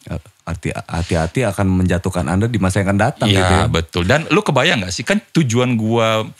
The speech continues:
Speaker 2: menarik diri dari dunia perusahaan, kemudian, eh, menciptakan supaya gua bisa bermanfaat untuk orang banyak.
Speaker 1: Hmm.
Speaker 2: Harapan gua kan kepada yang di atas supaya gua dapat pahala.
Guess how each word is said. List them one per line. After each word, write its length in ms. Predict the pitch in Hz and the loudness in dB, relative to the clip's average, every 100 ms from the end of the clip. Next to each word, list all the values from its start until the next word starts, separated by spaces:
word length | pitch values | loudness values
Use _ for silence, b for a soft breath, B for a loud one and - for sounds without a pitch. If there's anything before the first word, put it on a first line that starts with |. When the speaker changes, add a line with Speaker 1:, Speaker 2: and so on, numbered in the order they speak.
| B B | B B
Speaker 2:
menarik 400 | 107 104 104 - | 0 2 0 4
diri 240 | 113 107 | 4 4
dari 160 | 107 101 | 0 0
dunia 240 | 98 98 | 0 0
perusahaan, 480 | 95 98 92 104 104 | -2 -4 -2 -2 -2
kemudian, 560 | 110 98 95 98 104 101 B B B - | 0 0 2 0 0 -2 B B B -4
eh, 720 | 104 95 90 90 90 90 90 - - - | 0 0 0 0 0 0 -2 -4 -12 -4
menciptakan 840 | 98 107 - - 110 104 123 123 | 0 0 -2 -2 -4 0 0 0
supaya 320 | 113 113 104 | -2 -2 -2
gua 80 | 101 | 0
bisa 220 | 113 107 113 | 0 0 0
bermanfaat 560 | 104 101 101 120 113 | 0 2 0 -2 -2
untuk 160 | 107 104 | -2 0
orang 160 | 104 | 0
banyak. 160 | 98 180 | 0 2
Speaker 1:
Hmm. 160 | 101 95 | 2 2
Speaker 2:
Harapan 420 | 101 110 104 120 | 2 2 0 0
gua 140 | 117 | 0
kan 140 | 175 185 - _ _ - | 0 -2 -4 _ _ -8
kepada 340 | 117 120 113 | -2 0 0
yang 80 | 110 | 0
di 80 | 110 | 0
atas 160 | 160 | -2
supaya 160 | - 120 | -2 -2
gua 160 | 131 | 0
dapat 240 | 120 123 - | 0 -2 -4
pahala. 400 | - 95 90 | -2 0 0